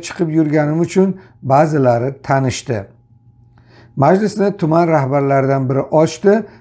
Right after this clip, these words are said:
va bir keksa odamga so'z berdi. U Toyibani prezidentga qarshi chiqishi uchun saylamaganlari,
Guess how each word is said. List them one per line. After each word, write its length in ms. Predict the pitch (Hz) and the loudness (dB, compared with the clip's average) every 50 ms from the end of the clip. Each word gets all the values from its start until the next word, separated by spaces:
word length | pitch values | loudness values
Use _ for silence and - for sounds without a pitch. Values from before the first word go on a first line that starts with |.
| _ _ - | _ _ -4
va 200 | 139 147 151 147 | -2 0 2 2
bir 200 | 185 196 190 - | 0 0 -2 -2
keksa 540 | - 147 131 - - - 160 165 - - - | 0 0 0 0 -2 0 0 0 0 -2 0
odamga 540 | 175 170 156 160 170 170 170 160 156 147 131 | 0 2 4 4 2 2 2 0 0 -2 -2
so'z 380 | - - 147 147 135 123 123 | -2 0 0 0 0 0 2
berdi. 440 | 139 139 135 120 117 127 117 98 92 - _ _ _ _ _ _ _ _ _ _ _ _ _ _ _ - | 2 2 2 2 2 0 0 0 -2 -8 _ _ _ _ _ _ _ _ _ _ _ _ _ _ _ 0
U 120 | 180 208 240 240 240 - - - _ _ - | 2 4 4 2 0 -4 -10 -20 _ _ -4
Toyibani 520 | - 139 139 143 147 131 147 147 156 170 165 - | 0 2 2 2 4 4 2 2 2 0 -2 -2
prezidentga 680 | - 156 156 156 147 139 156 165 165 151 - 175 165 | 0 0 0 2 0 0 0 0 0 -2 -2 -2 -2
qarshi 420 | - 151 151 151 131 - - 165 - | 2 2 2 2 2 0 -4 -6 -6
chiqishi 320 | - - - - - 214 | -6 -12 -10 -6 -4 -2
uchun 360 | 220 208 - - 190 180 185 190 185 185 - _ _ _ _ _ _ | -2 -2 0 2 4 4 4 4 0 -2 -8 _ _ _ _ _ _
saylamaganlari, 1080 | - - 151 151 160 160 165 156 160 156 151 160 160 160 156 156 156 156 156 143 113 | -2 0 2 4 4 4 4 2 2 2 2 0 0 2 4 4 4 4 4 2 0